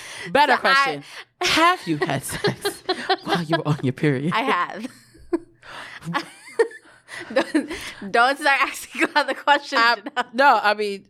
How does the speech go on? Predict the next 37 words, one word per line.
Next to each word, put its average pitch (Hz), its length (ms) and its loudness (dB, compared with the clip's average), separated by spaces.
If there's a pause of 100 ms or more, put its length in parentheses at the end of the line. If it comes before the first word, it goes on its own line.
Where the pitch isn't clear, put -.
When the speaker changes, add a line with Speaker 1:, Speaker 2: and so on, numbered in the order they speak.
(200)
Speaker 1:
clearly, 220 760 4
we're 180 140 2
not 185 160 2
gonna 180 120 0
ask 208 160 2
questions 190 220 2
we 185 80 0
don't 180 160 6
want 196 160 4
answers 175 320 0
to. 165 240 2
Speaker 2:
<laughs> 277 340 2
Right. 220 200 2
Speaker 1:
I 190 140 2
know 196 160 2
my 208 160 4
limit. 185 400 -2 (920)
But 180 600 2 (960)
isn't 240 240 2
that, 302 160 0
that's 233 140 2
not 247 160 2
weird 175 200 0
for - 100 -8
you? 539 280 4 (600)
Speaker 2:
It 262 200 2
was 226 460 0
weird 208 160 -4
for 220 80 -6
me 202 140 -4
in 185 60 -4
the 190 60 -6
beginning. 190 300 -4
I 254 80 0
mean, 277 320 -10 (260)
I, 247 560 0
mm, 220 360 -10